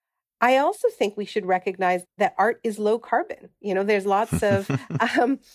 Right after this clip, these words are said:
Speaker 1: you know, putting on a play can be low carbon work. Painting a mural with a bunch of kids in the neighborhood, as, you know, there were so many thousands of them during the New Deal era, that's low carbon work. You know, when we think about a green job, we often think about a guy in a hard hat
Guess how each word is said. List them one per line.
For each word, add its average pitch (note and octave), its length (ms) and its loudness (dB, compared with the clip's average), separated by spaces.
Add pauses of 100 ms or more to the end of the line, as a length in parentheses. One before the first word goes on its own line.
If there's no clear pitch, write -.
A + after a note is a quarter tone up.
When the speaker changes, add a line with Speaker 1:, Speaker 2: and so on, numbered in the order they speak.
(180)
Speaker 1:
you G#3 80 0
know, G3+ 140 2
putting C#4 280 0
on C4+ 100 4
a C4+ 60 0
play C4+ 360 0
can G3 220 -10
be G#3 260 -4
low G#3 240 2
carbon A#3 380 -2
work. A#3+ 260 0
Painting C4 300 -4
a A#3+ 40 0
mural A#3 480 2
with F3 140 -4
a F3+ 60 -10
bunch G3+ 200 -6
of G#3 100 -14
kids A#3 500 -2
in G3 140 -4
the G3 60 0
neighborhood, A3 520 0
as, E3+ 200 -4 (240)
you G3 120 2
know, F3+ 200 2
there F3+ 140 -2
were F3 140 0
so - 340 -2
many G#3+ 160 0
thousands G#3 560 0
of F3 100 -4
them E3 200 -4
during E3+ 260 -2
the E3+ 60 -4
New F#3+ 180 -2
Deal F3 380 -4
era, G3+ 400 0 (340)
that's D#4 320 -2
low B3+ 160 4
carbon F#3 460 -2
work. E3+ 320 -2
You G#3+ 80 2
know, G#3 60 4
when A3+ 140 2
we B3 120 -4
think C#4 300 -4
about G#3 520 -2
a F#3 60 -6
green F#3+ 440 0
job, E3+ 380 0
we E3+ 80 -2
often E3+ 300 -2
think F3 180 -6
about E3+ 180 0
a D#3 60 -4
guy D#3 220 -2
in E3 120 -2
a D#3+ 60 -2
hard E3 240 -4
hat E3 320 -4